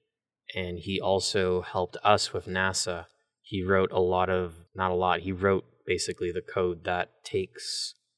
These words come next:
an S R T stream and then kinda converts it into an R T M P stream, which is what everybody else is, what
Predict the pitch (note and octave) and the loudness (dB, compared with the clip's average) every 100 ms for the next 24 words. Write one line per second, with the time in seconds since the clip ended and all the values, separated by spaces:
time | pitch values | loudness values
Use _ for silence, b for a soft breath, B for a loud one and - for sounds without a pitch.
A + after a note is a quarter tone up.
0 | _ - G2 G2 - F2+ - F#2+ F#2 A2+ | _ -4 2 2 2 -2 -2 -4 -4 -2
1 | G#2 G#2+ G#2+ - - F#2 F2+ F2 E2+ - | 0 -2 -4 -10 -6 -4 -4 -4 -8 -10
2 | - F#2 F2 F2 F2 - - G#2+ F#2 G2+ | -6 -4 -4 -6 -8 -12 -4 -2 4 4
3 | F#2+ - F#2 F2+ F2+ - F2+ F2+ F#2 F2+ | 4 0 -4 -4 -6 -4 -6 -2 -2 -2
4 | - F2+ E2+ F2+ - F2+ F2 - F2+ F2+ | -4 -8 -6 -8 -6 -6 -8 -6 -2 0
5 | F2 E2+ F2 F2 E2+ - D#2+ - - _ | -2 -4 -4 -4 -4 -8 -10 -12 -16 _
6 | _ _ - F2+ | _ _ -8 -6